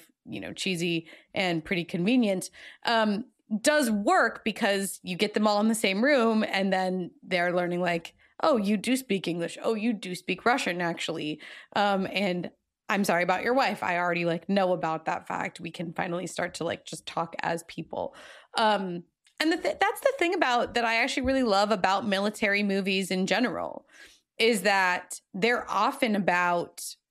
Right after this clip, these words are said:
people who are following codes, and the codes often prevent them from being, like, people with each other, right? It's like, "I'm the commander, you're the subordinate.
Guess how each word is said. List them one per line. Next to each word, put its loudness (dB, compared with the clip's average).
people 0
who 2
are 4
following 0
codes, 0
and 2
the -2
codes 2
often 0
prevent -2
them -2
from -2
being, -2
like, -4
people 0
with 2
each 2
other, 2
right? 2
It's -4
like, 0
"I'm 2
the 0
commander, 2
you're 0
the -4
subordinate. -2